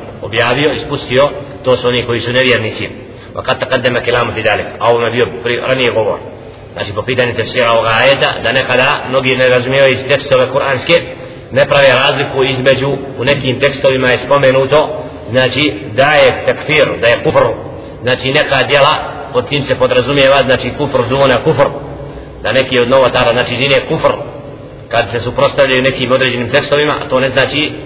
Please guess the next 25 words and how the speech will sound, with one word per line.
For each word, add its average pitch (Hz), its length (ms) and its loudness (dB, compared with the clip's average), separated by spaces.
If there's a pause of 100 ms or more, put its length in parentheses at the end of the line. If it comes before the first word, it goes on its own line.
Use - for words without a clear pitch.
(180)
znači, 127 260 -2
da 123 120 0
time 135 200 0 (100)
odmah 131 260 2
izlaze 127 260 2
iz 113 100 -4
dina, 123 180 2
iz 110 160 -2
vjere. 113 200 2 (540)
Zato 127 220 0
da 120 80 -2
hoće 120 140 -2
da 117 80 0
kaže 127 360 2 (100)
da 123 60 -2
isto 131 220 0
tako 123 300 0
kufr, 151 340 0 (1120)
bugd, 135 260 2 (300)
mržnja 143 500 0
prema 127 180 2
ashabima 127 840 0 (760)
je 110 120 -4
vid 151 200 2 (140)
kufra, 135 340 0